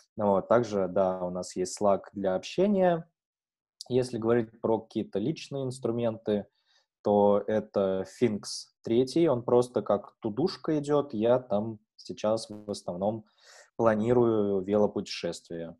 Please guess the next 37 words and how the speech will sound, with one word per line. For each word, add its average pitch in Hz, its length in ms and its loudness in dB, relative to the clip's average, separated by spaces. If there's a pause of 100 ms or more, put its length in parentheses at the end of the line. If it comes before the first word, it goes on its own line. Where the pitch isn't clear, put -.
Вот, 90 360 -10
то 87 100 -8
есть - 260 -12
у 95 40 -6
меня 98 260 0
есть, 95 720 -4
э, 95 120 -2
space, - 760 -2 (100)
ну, 120 220 -8 (120)
как - 200 -12
это, - 140 -14 (140)
это - 140 -12
область, 113 600 0 (320)
вроде 98 360 -4
так 104 220 -2
это - 120 -16
там 95 180 -8
называется, 120 600 0
типа 101 240 -6
про 101 600 -4 (100)
велопутешествия, 147 1120 -2 (280)
и 160 100 0
есть 139 420 4
отдельные 113 420 2
проекты 113 440 0
на 98 180 -4
каждое 107 400 0
из - 80 -8
путешествий. 95 680 -8
То - 100 -10
есть - 160 -16
пока 101 240 0
я 101 220 4
нахожусь 98 460 -6
на 92 260 -6
вот 90 180 -10
этом, 87 240 -12